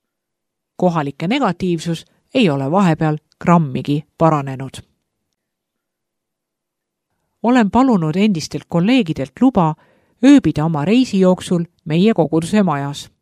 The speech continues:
Tavaliselt on seal külalistele väike majutustasu. Mulle öeldakse, et minu käest raha ei võeta.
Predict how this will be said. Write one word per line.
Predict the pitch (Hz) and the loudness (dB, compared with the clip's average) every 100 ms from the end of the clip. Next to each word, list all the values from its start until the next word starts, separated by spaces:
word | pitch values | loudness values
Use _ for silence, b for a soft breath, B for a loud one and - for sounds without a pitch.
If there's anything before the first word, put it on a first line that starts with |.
| _ _ _ _ _ _ _ _ _ _ _ | _ _ _ _ _ _ _ _ _ _ _
Tavaliselt | - 302 330 208 180 196 | -2 2 2 2 -2 -2
on | 170 | -2
seal | 160 | -4
külalistele | - 294 240 185 - 208 208 208 - | 0 4 4 2 0 -2 0 -2 -4
väike | 175 185 175 | -4 0 0
majutustasu. | 202 185 - 147 - 208 - - _ _ _ _ _ _ _ | 2 2 -2 -6 -2 -2 -4 -16 _ _ _ _ _ _ _
Mulle | 180 269 247 165 | 0 4 4 4
öeldakse, | 165 160 156 - 170 156 - _ _ - | 2 -2 -6 -10 -8 -8 -10 _ _ -12
et | 151 165 | -8 -4
minu | 277 214 | -2 -2
käest | 160 160 160 - | -2 -4 -6 -2
raha | 202 180 160 - | -2 -2 -6 -6
ei | 196 226 | -4 -2
võeta. | 196 127 - | -2 -4 -14